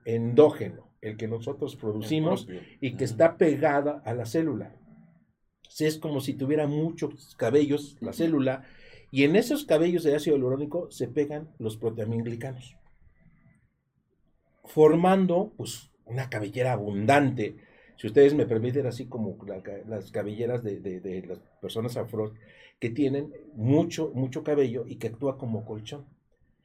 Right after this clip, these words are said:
Speaker 1: El líquido sinovial embebido en este sitio, al momento de la compresión, introduce nutrientes a la célula y al momento que quitamos la presión, saca los materiales de desecho.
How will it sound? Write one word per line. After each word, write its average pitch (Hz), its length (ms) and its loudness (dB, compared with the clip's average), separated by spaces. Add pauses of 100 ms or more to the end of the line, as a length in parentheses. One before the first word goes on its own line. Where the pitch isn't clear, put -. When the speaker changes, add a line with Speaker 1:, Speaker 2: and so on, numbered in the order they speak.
Speaker 1:
El 135 160 0
líquido 208 260 -2
sinovial 143 600 4
embebido 123 500 2
en 151 80 0
este 147 260 -4
sitio, - 460 -10
al 110 140 -4
momento 120 280 0
de 165 60 2
la 147 120 -2
compresión, 110 640 -4 (360)
introduce 123 720 -2
nutrientes 143 760 2
a 98 60 -4
la 92 100 -6
célula 104 460 -8 (300)
y 120 80 0
al 127 80 6
momento 151 360 4
que 160 120 0
quitamos 147 300 -2
la 151 100 -2
presión, 156 360 -2 (120)
saca - 540 -6
los 92 160 -12
materiales 85 500 -12
de 87 80 -16
desecho. - 440 -20